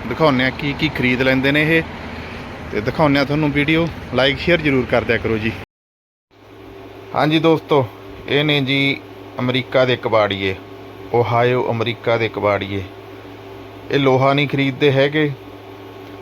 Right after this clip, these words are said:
ਇਹ ਖਰੀਦਦੇ ਨੇ ਜੀ ਤਾਂਬਾ,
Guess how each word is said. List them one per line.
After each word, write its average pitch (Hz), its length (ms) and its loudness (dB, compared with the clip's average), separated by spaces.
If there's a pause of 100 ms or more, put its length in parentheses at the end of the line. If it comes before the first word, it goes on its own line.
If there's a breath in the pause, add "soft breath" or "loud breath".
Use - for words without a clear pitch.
(120)
ਇਹ 143 160 2
ਖਰੀਦਦੇ 123 500 0
ਨੇ 131 160 2
ਜੀ 135 300 0 (380)
ਤਾਂਬਾ, 131 520 4